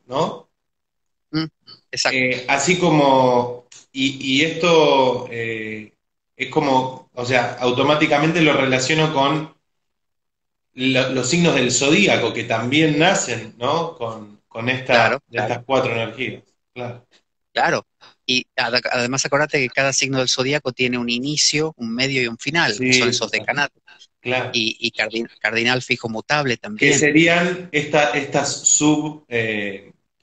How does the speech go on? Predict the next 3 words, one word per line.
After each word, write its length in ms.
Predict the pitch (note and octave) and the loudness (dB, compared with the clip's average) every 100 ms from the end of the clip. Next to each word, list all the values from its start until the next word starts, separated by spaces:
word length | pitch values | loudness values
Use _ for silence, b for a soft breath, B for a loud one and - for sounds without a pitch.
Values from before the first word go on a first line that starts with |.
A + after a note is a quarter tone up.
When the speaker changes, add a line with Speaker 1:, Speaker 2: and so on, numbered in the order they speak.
| _ _ _ _ | _ _ _ _
Speaker 2:
Divisiones. 640 | A#2 A2+ G2+ G#2+ F#2+ G2+ - | -8 -4 -2 -2 -4 -10 -12
Speaker 1:
divisiones 680 | B2 B2+ C3+ - D3 D3+ D#3 | 0 2 2 4 4 4 2
que, 640 | D3 C3 B2 A#2 A2+ A2 | 2 4 4 2 -2 -6